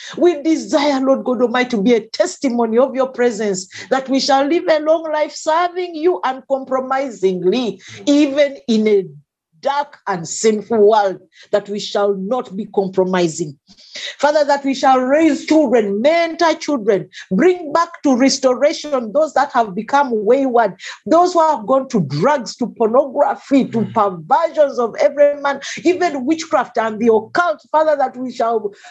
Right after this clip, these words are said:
Speaker 1: you will use us to bring them back to the glory of God. And that today as we go out, clothe us in the full armor, your full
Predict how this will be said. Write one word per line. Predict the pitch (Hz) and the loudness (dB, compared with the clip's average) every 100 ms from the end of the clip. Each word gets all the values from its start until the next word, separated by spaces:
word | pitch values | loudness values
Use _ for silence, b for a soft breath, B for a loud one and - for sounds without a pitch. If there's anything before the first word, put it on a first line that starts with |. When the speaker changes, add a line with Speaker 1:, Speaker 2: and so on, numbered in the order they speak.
| B | B
Speaker 1:
you | 226 269 | 0 2
will | 277 277 254 | 2 2 0
use | 220 311 392 359 | 0 0 0 -2
us | 233 - | -8 -10
to | 208 | -14
bring | 185 285 269 | -8 -8 -4
them | 202 180 | -4 -4
back | 202 185 - _ _ _ _ _ - | -6 -6 -8 _ _ _ _ _ -2
to | |
the | 208 202 | 2 2
glory | 190 220 196 | 2 2 2
of | 170 - - | -2 -6 0
God. | 196 180 - _ _ _ _ _ _ _ - | 2 2 -4 _ _ _ _ _ _ _ -4
And | 196 196 | 0 0
that | 196 - | 0 -2
today | 202 202 294 | -2 2 2
as | 277 254 | 2 -4
we | 247 | -6
go | 269 - | -4 -4
out, | 254 247 _ _ B B - | -6 -8 _ _ B B 0
clothe | 220 226 226 220 | 2 4 2 2
us | 202 196 | -2 -2
in | 208 185 | -4 0
the | 185 | 0
full | - 294 294 - | 2 0 0 -2
armor, | 240 220 170 170 | -2 -2 -8 -8
your | 170 214 202 | -2 0 0
full | - 285 | -2 -2